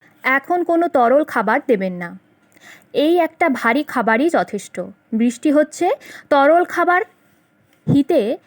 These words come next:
গাছের বিপরীত করবে। মাটি শুকনো হলে হিউমিক অ্যাসিডের জল দিতে পারেন, এতে গাছ সুস্থ থাকবে।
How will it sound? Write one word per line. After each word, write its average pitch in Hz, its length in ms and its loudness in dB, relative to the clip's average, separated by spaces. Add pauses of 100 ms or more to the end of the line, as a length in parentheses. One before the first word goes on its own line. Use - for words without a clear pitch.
(180)
গাছের 226 320 0
বিপরীত 233 440 -2
করবে। 165 340 -4 (640)
মাটি 247 300 2
শুকনো 311 340 0
হলে 320 260 2
হিউমিক 277 420 2
অ্যাসিডের 277 420 0
জল 247 240 2
দিতে 294 220 0
পারেন, 294 260 2 (360)
এতে 233 220 0
গাছ 220 340 0
সুস্থ - 360 -8
থাকবে। 180 360 -10